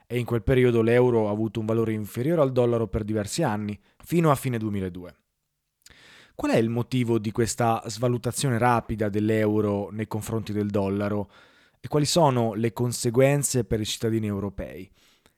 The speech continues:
Oggi ne parliamo, cercando di tirare le fila di ciò che sta accadendo, perché, come si dice in gergo, siamo tutti traders di valute,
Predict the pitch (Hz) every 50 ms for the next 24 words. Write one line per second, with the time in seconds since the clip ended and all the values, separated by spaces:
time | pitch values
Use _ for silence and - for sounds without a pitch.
0 | _ _ _ _ _ _ _ _ _ - - 208 196 214 165 156 151 - 139 123
1 | 120 117 101 87 104 117 - _ - 131 123 - 139 139 131 127 117 117 120 113
2 | - 131 135 131 131 123 117 120 120 - - 156 165 175 180 175 160 139 123 117
3 | - 127 123 - - 113 - - 117 107 - - 113 104 98 87 90 104 120 135
4 | 160 180 175 - - _ - 117 - - 143 123 - - _ _ - - 120 120
5 | 107 - 123 127 147 139 - 123 120 135 156 156 131 123 113 110 113 110 123 139
6 | 151 147 - _ _ _ _ _ _ _ _ - - - 127 120 120 117 113 -
7 | - 170 175 - - - 175 - - - 123 120 117 113 123 127 123 113 - -
8 | - - 110 117 107 110 107 101 95 95 - 113 101 -